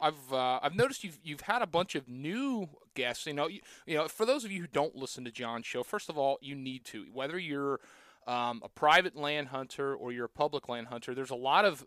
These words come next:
things that relate to, uh, buck activity, buck behavior that can help you hunting. Uh, and, and John really does a good job, and so does his guests. But I've noticed you've had a couple newer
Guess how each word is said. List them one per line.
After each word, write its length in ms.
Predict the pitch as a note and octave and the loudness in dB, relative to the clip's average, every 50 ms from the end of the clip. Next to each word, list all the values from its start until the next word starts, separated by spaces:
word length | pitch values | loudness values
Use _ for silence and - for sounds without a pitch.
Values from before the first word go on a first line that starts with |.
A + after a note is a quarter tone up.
| - | -18
things 380 | - - - D#3 D3 D3 C#3+ B2+ | -20 -10 -6 -6 -4 -4 -6 -8
that 100 | B2 A2+ | -8 -6
relate 400 | A#2+ B2+ A#2 A#2+ B2 C3 D#3 - | -6 -4 -2 -2 -4 -4 -4 -8
to, 380 | - - - B2+ B2 B2 B2 A2+ - - - - - - _ _ - | -10 -8 -8 -6 -6 -6 -8 -10 -14 -20 -20 -20 -20 -20 _ _ -4
uh, 320 | A#2+ A#2+ A#2 A2+ A2+ A2+ G#2+ - _ _ _ | 0 0 2 2 2 0 -2 -4 _ _ _
buck 220 | - E3+ E3+ - | 4 4 4 6
activity, 720 | D#3 C#3 C3+ - - - C#3 B2+ A#2+ B2 B2 A#2+ A#2 A#2 A2 _ _ _ | 4 2 2 2 -2 -4 -4 -4 -4 -4 -4 -6 -6 -6 -10 _ _ _
buck 160 | - C#3 C#3 _ _ | -2 -2 -2 _ _
behavior 800 | C#3+ C3 - - - C#3+ C#3+ D3 C3 A#2 A#2 A2 A#2 A#2 A2+ A2 - - - - _ _ | -14 -14 -10 -8 -6 -4 -4 -4 -6 -8 -10 -8 -6 -6 -6 -6 -8 -14 -20 -20 _ _
that 140 | - C3 - | -4 -4 -4
can 120 | - B2+ | -6 -6
help 260 | A#2+ C3+ C3 B2 - | -4 -4 -4 -4 -4
you 80 | C3 A#2+ | -8 -10
hunting. 400 | A2 - C3 A#2+ G#2+ F#2 G#2 A2+ - - | -4 -4 -4 -4 -4 -6 -10 -14 -12 -8
Uh, 260 | - A#2 A#2 A2+ A2 | -6 -4 -4 -4 -4
and, 240 | E2 A#2 A#2 A2+ A2+ - | -4 -6 -8 -8 -8 -10
and 140 | A#2+ A#2+ | -10 -6
John 240 | A2+ C3+ C3+ C#3 E3 | -2 0 0 0 0
really 140 | E3+ C#3 C3 | 0 -2 -2
does 140 | B2+ B2+ A#2+ | -4 -6 -10
a 40 | B2 | -8
good 140 | A#2 B2+ B2 | -10 -8 -2
job, 160 | C3 B2+ B2 | 0 0 0
and 100 | B2+ A#2+ | 0 -2
so 140 | - E3+ D#3+ | -4 -4 -4
does 200 | C3+ A#2 A2 A2+ - | -4 -4 -8 -10 -10
his 180 | A#2 A#2+ A2+ | -10 -12 -12
guests. 260 | - - E3+ E3+ D3 - | -4 0 0 0 0 2
But 80 | - D3 | 0 0
I've 80 | D3+ | 2
noticed 260 | F#3 A#3+ C4+ D#4 - - | 4 4 2 2 0 -4
you've 100 | A3+ - | -2 0
had 140 | G#3+ G#3 | 2 2
a 60 | G3 - | 2 2
couple 260 | - G3+ - - D#3+ | 2 0 0 -2 -4
newer 580 | C#3+ C3+ C#3 D#3 G3 A3+ A3+ F#3 D3 C#3 C#3 | -6 -6 -4 -2 0 4 6 6 6 6 4